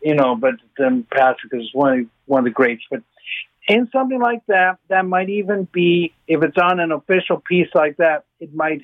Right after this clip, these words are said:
ha-, and the da-, if it's dated, it might have a little bit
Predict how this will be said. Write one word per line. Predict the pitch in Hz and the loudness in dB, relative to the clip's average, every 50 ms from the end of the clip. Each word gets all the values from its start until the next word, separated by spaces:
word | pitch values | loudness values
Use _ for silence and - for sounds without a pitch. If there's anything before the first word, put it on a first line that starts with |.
| - - | -6 -6
ha-, | 147 143 - | -6 -4 -2
and | 160 156 143 | -2 0 0
the | 139 131 | 0 0
da-, | - 170 160 143 151 156 | 0 0 0 0 0 -2
if | 139 135 | -4 -6
it's | 139 - _ _ | -8 -12 _ _
dated, | - 165 165 170 175 156 135 117 123 156 - _ _ _ _ _ - - - - - _ _ | 0 0 2 2 0 -2 -2 -6 -6 -10 -16 _ _ _ _ _ -20 -20 -20 -20 -20 _ _
it | - - 160 156 | -2 -2 0 2
might | 156 156 160 170 175 160 139 | 2 4 4 2 0 -2 -2
have | 156 165 160 147 | -2 -2 0 2
a | 147 143 | 0 0
little | 143 147 151 156 165 170 170 175 175 | 0 -2 -2 2 2 4 4 4 2
bit | 156 170 180 | 0 -4 -8